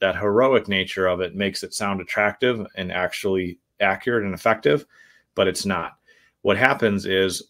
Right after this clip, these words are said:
and I've coached people like this, and it makes me really sad, is I see people that,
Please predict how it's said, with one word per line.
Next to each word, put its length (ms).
and 140
I've 160
coached 260
people 220
like 160
this, 200
and 80
it 40
makes 260
me 100
really 400
sad, 580
is 400
I 120
see 200
people 360
that, 240